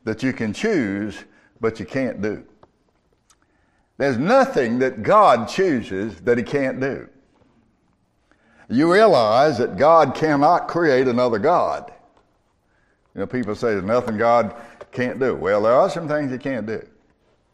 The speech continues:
He cannot create another God. You know why? I give you a lot of reasons, but I just give you one reason tonight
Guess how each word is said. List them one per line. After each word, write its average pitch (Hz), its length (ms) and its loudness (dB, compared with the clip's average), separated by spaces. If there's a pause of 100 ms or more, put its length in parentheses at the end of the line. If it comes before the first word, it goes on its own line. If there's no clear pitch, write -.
(960)
He 120 120 -4
cannot 139 480 2
create 131 340 0
another 117 280 0
God. 113 440 0
You 113 80 -2
know 120 120 0
why? 151 440 2 (520)
I 110 140 -4
give 120 200 -2
you 110 80 0
a - 20 0
lot 123 220 2
of 101 80 0
reasons, 104 360 -2
but 104 120 -2
I 110 80 0
just 110 180 -6
give 123 140 -4
you 104 100 -2
one 113 160 0
reason 101 360 -4
tonight 98 360 -2